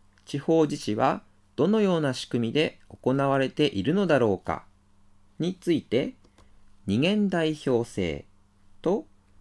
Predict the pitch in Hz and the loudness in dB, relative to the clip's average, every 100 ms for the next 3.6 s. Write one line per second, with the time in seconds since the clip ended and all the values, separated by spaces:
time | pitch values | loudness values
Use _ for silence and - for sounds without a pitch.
0 | - - - - - 233 - - 208 196 | -20 -8 -8 -4 -4 -4 -4 0 0 0
1 | - 180 - 90 - - - - - _ | -2 -2 -2 -6 -8 -16 -20 -20 -20 _
2 | _ _ - 185 185 160 151 147 151 147 | _ _ 0 4 4 4 2 0 -2 -2
3 | - 143 - - 175 240 | -4 -8 -8 -4 -2 -4